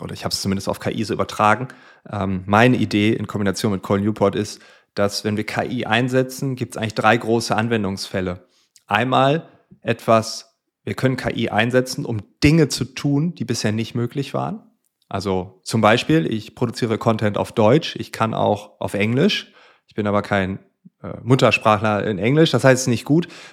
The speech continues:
Mit Voice Clone K Is kann ich Spanisch, Französisch, Italienisch und ist die Frage, macht das Sinn, ne? Aber wenn ich so ganz kluge Gedanken hätte,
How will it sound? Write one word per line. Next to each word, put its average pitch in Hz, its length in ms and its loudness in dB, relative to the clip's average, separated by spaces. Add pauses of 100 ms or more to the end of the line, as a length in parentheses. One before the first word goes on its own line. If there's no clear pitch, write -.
Mit 120 120 -2
Voice 131 320 6
Clone 143 540 4 (320)
K 123 200 4
Is 147 460 -4 (380)
kann 123 240 0
ich 120 400 -2
Spanisch, 113 420 2
Französisch, 107 500 -4
Italienisch 101 500 -2
und 98 140 -8 (420)
ist 175 200 6
die 165 80 4
Frage, 147 340 2
macht 139 220 -4
das 117 180 0
Sinn, 180 240 4
ne? 160 180 2
Aber 123 200 4
wenn 202 140 6
ich 202 160 0
so 151 120 4
ganz 196 360 2
kluge 233 360 0
Gedanken 165 600 0
hätte, 156 440 4